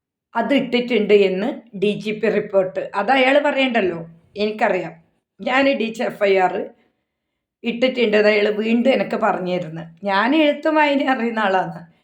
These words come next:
ഡി ജി പി, ഏഹ്, കാസർഗോഡിലെ എസ് പി, എ എസ് പിനെ ആയിരുന്നു അന്വേഷണ ചുമതല ഏൽപ്പിച്ചത്. ആ ഉദ്യോഗസ്ഥൻ്റെ റിപ്പോർട്ട് ചുമര് എഴുതിയ പ്രതിക്കെതിരെ എഫ് ഐ ആർ ഇട്ടിട്ടുണ്ടെന്ന്. അത് പറയാൻ ഇവന്മാരൊന്നും വേണ്ടല്ലോ.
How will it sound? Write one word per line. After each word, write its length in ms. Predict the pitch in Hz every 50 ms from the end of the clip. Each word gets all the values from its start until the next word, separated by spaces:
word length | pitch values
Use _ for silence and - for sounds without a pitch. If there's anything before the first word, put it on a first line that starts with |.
| _ _ _ _ _ _
ഡി 160 | - 240 233 226 233 185
ജി 160 | - 233 262 254 247 -
പി, 140 | - 269 294 349 427 - - _ _ _ _ _ _ _ _ _ _ _ -
ഏഹ്, 540 | - 202 196 196 196 196 196 196 196 190 160 - -
കാസർഗോഡിലെ 840 | 240 214 220 226 - 269 226 247 - 254 254 240 247 233 226 226 233 226
എസ് 140 | - - - -
പി, 120 | - - 208 214
എ 20 | 226 233
എസ് 200 | 247 247 - -
പിനെ 240 | - 247 226 226 220
ആയിരുന്നു 320 | 208 202 190 190 190 214 269 285 - - _ _ _ _ _ _ _ _ -
അന്വേഷണ 500 | 208 202 214 214 214 214 220 220 214 226 220
ചുമതല 440 | - 247 196 202 196 185 202 208 226 247 233
ഏൽപ്പിച്ചത്. 560 | 196 185 165 208 208 - 208 190 180 180 170 170 - _ _ _ _ _ _ _ _ _ _ _ _ _ -
ആ 80 | 214 233
ഉദ്യോഗസ്ഥൻ്റെ 760 | 254 247 202 180 220 233 233 233 226 - - 233 226 220 233 233 220 220
റിപ്പോർട്ട് 560 | 214 214 - - 214 208 - - - 214 214 233 285 - - - _ _ _ _ _ _ _ _ _ _ _ _ _ _ _
ചുമര് 340 | - 233 226 220 226 240 302 302
എഴുതിയ 240 | 254 214 202 226 220 -
പ്രതിക്കെതിരെ 580 | 233 214 180 196 220 - 226 202 190 196 202 190 -
എഫ് 160 | - - -
ഐ 100 | 190 190 190
ആർ 120 | 196 196 185
ഇട്ടിട്ടുണ്ടെന്ന്. 680 | 185 180 180 180 165 - 170 165 160 160 165 165 165 165 - - _ _ _ -
അത് 180 | 190 196 196 226 214
പറയാൻ 280 | 240 226 214 220 220 226
ഇവന്മാരൊന്നും 600 | 226 214 202 208 208 214 208 214 202 208 208 220 226
വേണ്ടല്ലോ. 520 | 226 220 220 214 208 220 226 220 220 220